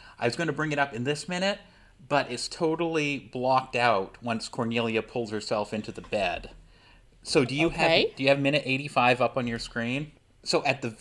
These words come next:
Speaker 1: tail end of that minute, just before Cornelia pulls herself up into the bed, look what is leaning up against the wall. It looks like a field hockey stick.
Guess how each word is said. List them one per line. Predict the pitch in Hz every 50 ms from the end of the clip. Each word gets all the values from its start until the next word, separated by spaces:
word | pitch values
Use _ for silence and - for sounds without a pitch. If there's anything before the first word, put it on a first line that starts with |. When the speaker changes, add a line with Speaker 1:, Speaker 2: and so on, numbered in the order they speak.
| - -
Speaker 1:
tail | - - - 185 196 226 240 240 -
end | 160 160 170 170
of | 165
that | 156 143 131 120
minute, | 135 123 113 101 92 -
just | - - - 127 160 196 208 - - - - -
before | 170 156 - - 165 147 131 127
Cornelia | 131 - - 120 120 123 135 131 120 110
pulls | 107 - - - 135 135 127
herself | 123 120 - - 135 123 117 - -
up | 101 117 - 139
into | 131 131
the | - -
bed, | 101 - - 113 117 113 92 87 - - - - - - - -
look | 117 127 - - - - 147
what | 156 160 147
is | 143 131 117 - 123
leaning | 123 131 139 139 135 127 120
up | 120 123 120 -
against | 127 117 123 117 113 110 - -
the | 104
wall. | 101 107 117 117 110 104 98
It | 98 113
looks | 123 - -
like | 240 -
a | 143
field | - - - 208 233 254 247 233 -
hockey | - - 120 107 98 - - 90 85
stick. | - - - - 87 85 - - - - - -